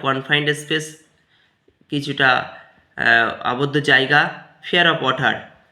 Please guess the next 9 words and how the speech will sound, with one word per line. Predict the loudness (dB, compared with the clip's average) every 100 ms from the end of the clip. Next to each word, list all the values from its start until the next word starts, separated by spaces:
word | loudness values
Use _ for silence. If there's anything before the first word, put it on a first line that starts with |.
| _ _ -2
তাহলে, | 0 2 0 -2 -8 -20 -14 -2
আহ, | 0 0
জলের | 0 2 2 0
ভয়। | -8 -4 -4 -2
তাহলে | -4 -4
কোনটা | -4 -4 -2
হবে? | -2 -2 -6 -20 _ -2
The | 2
word | 4 2